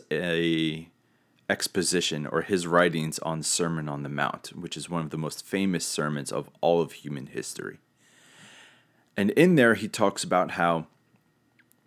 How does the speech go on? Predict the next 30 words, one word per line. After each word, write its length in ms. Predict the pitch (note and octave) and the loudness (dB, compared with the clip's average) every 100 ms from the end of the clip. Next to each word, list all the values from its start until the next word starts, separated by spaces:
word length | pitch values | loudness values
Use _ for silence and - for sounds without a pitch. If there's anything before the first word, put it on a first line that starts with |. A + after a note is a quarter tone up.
| _ _ | _ _
the 160 | - G#2+ - | 2 2 4
only 760 | A#2 C3 D3+ D#3+ E3+ E3+ D3+ - | 6 6 6 4 2 0 -4 -2
evaluation 1040 | G#2+ F2 G2 G2+ F2+ D#2+ D2 - D2 C2 - _ | 0 4 6 4 4 2 0 -2 -6 -8 -16 _
for 300 | D#2+ D#2 D2+ | -8 -6 -8
how 520 | - - G2 G2 G2+ G#2+ F2 | -12 -4 2 4 4 2 2
good 360 | F2+ E2 D#2 | 4 4 2
you 500 | D2 D#2 F#2 G2 D#2+ | -2 0 2 4 2
or 240 | - C2 - E2+ | -6 -10 -4 0
I 340 | F2 F2 E2+ | 2 2 0
or 220 | - C2+ - | -2 -6 -6
anyone 420 | F2 F#2 F2 D#2+ | -4 -2 -2 -2
else 180 | D2+ - | -4 -6
in 80 | |
the 60 | D2+ | -8
world 360 | C#2+ C#2+ C#2+ C#2 | -4 -2 -2 -4
knows 300 | C#2+ D#2+ - | -6 -6 -2
how 120 | E2 | -4
to 60 | |
love 400 | C#2+ D2+ G2+ G#2+ | -2 0 0 -2
people 440 | - - - - - _ _ _ _ _ _ _ _ _ _ _ - | -8 -12 -8 -10 -12 _ _ _ _ _ _ _ _ _ _ _ -14
is 160 | C#2+ | -12
how 400 | - - D2+ E2 | -8 -4 -2 -2
much 500 | F2 E2+ D2+ C#2 - | -2 -2 -4 -6 -8
we 160 | D2 D2 | -10 -10
love 500 | C#2 C#2 B1 C2 - - - | -8 -6 -4 -4 -8 -20 -16
our 280 | B1 B1 - | -12 -12 -12
enemies. 640 | - C2+ B1 G1+ G1+ - - _ _ _ _ _ _ _ _ _ _ _ _ _ E2+ | -14 -14 -14 -16 -16 -14 -14 _ _ _ _ _ _ _ _ _ _ _ _ _ -2
Now 80 | |
that 220 | E2+ A#2 - | 2 2 2
stings. 600 | - F#2+ G#1 - - | -4 -4 -4 -10 -12